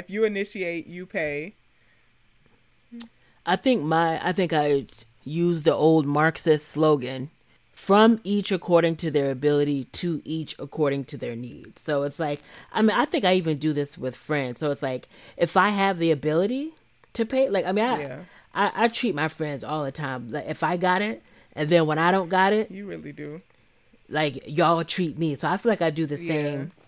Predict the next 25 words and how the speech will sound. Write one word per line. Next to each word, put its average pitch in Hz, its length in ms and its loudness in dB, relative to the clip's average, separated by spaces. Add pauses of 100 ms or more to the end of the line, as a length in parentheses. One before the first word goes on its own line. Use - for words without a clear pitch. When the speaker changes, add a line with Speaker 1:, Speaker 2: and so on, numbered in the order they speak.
(420)
Speaker 2:
I 175 80 -2
feel 214 140 6
like 190 80 2
I - 20 4
do 165 140 0
the 160 100 -2
same, 151 580 -2
um, 135 540 -8 (680)
in 170 160 2
relationships. 151 760 -2
And 147 80 -6
so, 165 140 -2
like, 156 180 0
that 180 300 0
dovetails 156 720 0
Speaker 1:
Yeah. 139 60 -6
Speaker 2:
with 156 140 -2
the 196 100 -2
fifty 185 340 0
fifty. 269 560 0 (640)
I 185 80 0
mean, 190 120 4
the 180 80 4
reality 175 580 0
is 143 360 -2